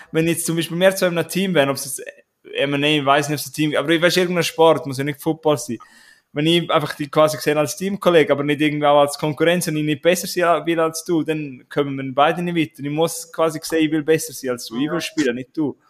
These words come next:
Speaker 2: Mhm.
Speaker 1: Ja.
Speaker 2: Das ist richtig. Und nur kurz zu sagen, er hat,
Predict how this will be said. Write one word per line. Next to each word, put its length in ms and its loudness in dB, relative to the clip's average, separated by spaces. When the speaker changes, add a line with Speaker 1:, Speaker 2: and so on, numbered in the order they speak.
Speaker 2:
Mhm. 320 -18
Speaker 1:
Ja. 220 -10
Speaker 2:
Das 100 -20
ist 80 -18
richtig. 380 -10
Und 100 -4
nur 80 2
kurz 140 0
zu 140 0
sagen, 240 -2
er 200 -2
hat, 240 -6